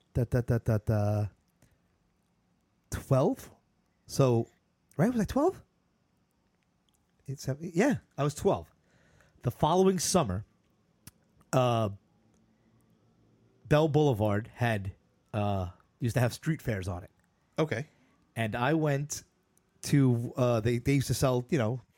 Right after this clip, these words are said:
Speaker 1: they used to have racks of tapes.
Speaker 2: Oh,
Speaker 1: Racks
Speaker 2: I
Speaker 1: and
Speaker 2: remember
Speaker 1: racks of
Speaker 2: those
Speaker 1: tapes.
Speaker 2: days.
Speaker 1: And I went up there and I found this, I found, you know, 'cause I, back then I, I, I couldn't, you know, I, I didn't have the money to, to, to buy albums, you know,
Speaker 2: Yeah.
Speaker 1: just to,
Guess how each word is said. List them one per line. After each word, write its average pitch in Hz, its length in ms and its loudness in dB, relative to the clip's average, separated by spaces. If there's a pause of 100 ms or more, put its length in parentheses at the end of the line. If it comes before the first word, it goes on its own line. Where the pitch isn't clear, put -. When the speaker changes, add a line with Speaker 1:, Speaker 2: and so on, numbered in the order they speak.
(120)
Speaker 1:
they 139 80 2
used 127 120 -4
to - 60 -2
have 120 120 -6
racks 123 320 -6
of - 60 -8
tapes. - 400 -6 (600)
Speaker 2:
Oh, 143 60 2
Speaker 1:
Racks 156 120 4
Speaker 2:
I 151 100 2
Speaker 1:
and 135 80 2
Speaker 2:
remember - 160 2
Speaker 1:
racks 117 100 0
of 113 60 2
Speaker 2:
those 113 120 4
Speaker 1:
tapes. 113 120 2
Speaker 2:
days. 110 260 -4 (520)
Speaker 1:
And 123 120 -2
I 113 80 -2
went 123 220 -2
up 147 160 -2
there 120 180 0
and 107 100 -4
I 104 80 -4
found 127 380 -4
this, 127 220 -4 (120)
I 110 100 -2
found, 123 360 -2 (1120)
you 165 100 -2
know, 107 120 -4
'cause 127 240 -8
I, - 500 -20 (120)
back 156 200 2
then 170 180 2
I, 120 280 -2
I, 120 280 0 (480)
I 131 80 2
couldn't, 143 380 0 (720)
you 156 140 2
know, 127 160 2
I, 139 200 -14 (400)
I 147 80 2
didn't 151 180 2
have 143 280 0
the 127 80 -2
money 127 400 0
to, 120 240 -2
to, 113 220 -2 (120)
to 123 100 -2
buy 113 500 -4 (480)
albums, 120 500 -4
you 139 80 0
know, - 80 0
Speaker 2:
Yeah. 240 60 2
Speaker 1:
just 131 140 -4
to, 151 120 0